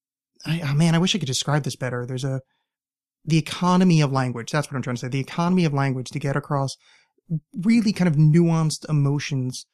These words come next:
while sounding, still sounding pretty. You know, they're still holding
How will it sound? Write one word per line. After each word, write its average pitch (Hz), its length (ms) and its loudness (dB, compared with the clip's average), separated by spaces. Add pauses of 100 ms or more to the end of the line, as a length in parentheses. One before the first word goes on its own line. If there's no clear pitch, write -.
(140)
while 143 260 0 (300)
sounding, 156 1040 0
still - 240 -2
sounding 151 580 0 (1200)
pretty. 143 360 -6
You 147 140 -6
know, 139 80 0
they're 131 100 -4
still 160 300 0
holding 151 560 0